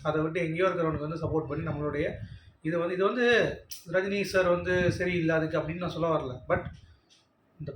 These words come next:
பா-, பாட்டெல்லாம் பாடி இதெல்லாம் பண்றது அப்படிங்கிறது வந்து கேடுகெட்ட தனமா இருக்கு அப்படிங்கிறது பார்க்க முடியுது. அடுத்து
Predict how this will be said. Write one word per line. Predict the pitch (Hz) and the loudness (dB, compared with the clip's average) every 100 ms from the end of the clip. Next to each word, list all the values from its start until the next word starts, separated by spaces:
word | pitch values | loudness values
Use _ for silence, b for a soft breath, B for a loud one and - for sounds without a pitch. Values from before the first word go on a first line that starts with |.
| - | -12
பா-, | 160 | 0
பாட்டெல்லாம் | 175 214 226 233 208 | 6 6 8 6 8
பாடி | 196 196 | 8 8
இதெல்லாம் | 185 180 185 170 | 6 4 4 2
பண்றது | 165 175 175 | 0 2 2
அப்படிங்கிறது | 147 156 151 143 | 2 -2 -4 -6
வந்து | 143 151 196 175 180 175 - _ - | -8 -6 -4 -2 -4 -6 -12 _ 0
கேடுகெட்ட | 185 220 226 202 160 | 4 4 2 -2 -2
தனமா | 160 175 185 | -2 0 0
இருக்கு | 156 151 151 | 0 0 -2
அப்படிங்கிறது | 131 135 165 - | -2 -4 -6 -6
பார்க்க | 165 165 151 | -4 -2 -4
முடியுது. | 127 123 - - | -8 -14 -16 -2
அடுத்து | 185 - 156 | 0 0 -6